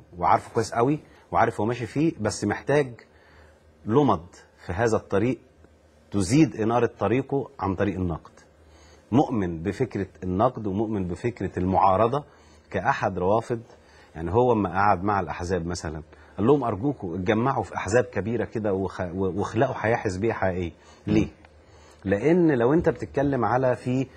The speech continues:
التفاف شعبي واسع حول المشير الآن، وهفترض أن الالتفاف ده سيبقى بنفس زخمه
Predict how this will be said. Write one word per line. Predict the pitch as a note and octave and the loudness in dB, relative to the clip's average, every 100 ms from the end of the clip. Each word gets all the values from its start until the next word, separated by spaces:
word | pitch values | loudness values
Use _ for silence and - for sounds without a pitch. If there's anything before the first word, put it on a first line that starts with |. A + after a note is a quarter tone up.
| - - - - | -20 -20 -20 -8
التفاف | F#2+ - G2 C#3+ C#3+ | -6 -4 2 2 2
شعبي | - C#3+ B2+ G#2+ G#2+ F#2+ - | 0 0 0 -2 -2 -2 -2
واسع | G#2 C3+ - A#2 | 2 2 0 -6
حول | - C3 B2 | -2 0 2
المشير | G#2+ F#2+ - B2+ G#2+ | 2 -2 -2 0 2
الآن، | F#2 G2 C#2+ - - - - - - | 0 -4 -8 -14 -20 -20 -20 -20 -4
وهفترض | G2+ G2 - D3 D#3 C#3 | 0 0 2 4 4 2
أن | B2+ | 0
الالتفاف | G2+ G2 C3 B2 | -2 -2 -2 0
ده | C#3 | 0
سيبقى | C#3 A2 B2 - - C#3 C#3+ - | 2 4 2 2 -2 2 2 0
بنفس | G#2 A2 C3 - | 0 0 0 -2
زخمه | G#2+ C3 - C3 C#3+ D3+ | 0 0 2 0 2 -2